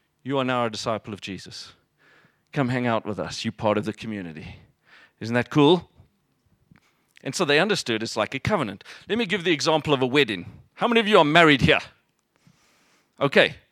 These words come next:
Uh, I, I saw a husband and wife couple, only one raised their hand. Um, you may want to talk afterwards. But friends, how many of you, when you got married, had a wedding ceremony?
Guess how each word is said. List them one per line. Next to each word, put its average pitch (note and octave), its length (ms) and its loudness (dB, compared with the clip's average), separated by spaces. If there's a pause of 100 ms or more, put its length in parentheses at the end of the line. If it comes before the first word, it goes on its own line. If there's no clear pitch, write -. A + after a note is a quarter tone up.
(400)
Uh, B2 320 4 (560)
I, D3 180 6
I C#3 100 4
saw F3 280 2 (600)
a C3+ 40 -8
husband D3 300 0
and C#3+ 60 2
wife C#3 200 4
couple, C#3 240 0
only C#3 180 0
one C3+ 320 0 (100)
raised B2+ 240 0
their B2+ 100 -2
hand. C3 200 -2 (300)
Um, D3 560 10 (200)
you C#3 60 -6
may D3+ 160 4
want D3 220 4
to - 80 -10
talk E3 260 4
afterwards. C3 420 6 (2500)
But D#3+ 120 0
friends, A3+ 640 4 (1000)
how A3 180 10
many E4 140 8
of C4+ 80 6
you, C#4+ 140 4
when B3+ 160 6
you A3+ 60 2
got A3 140 10
married, B3+ 380 10
had A3+ 140 2
a B3+ 60 2
wedding D4 400 8
ceremony? E3+ 600 8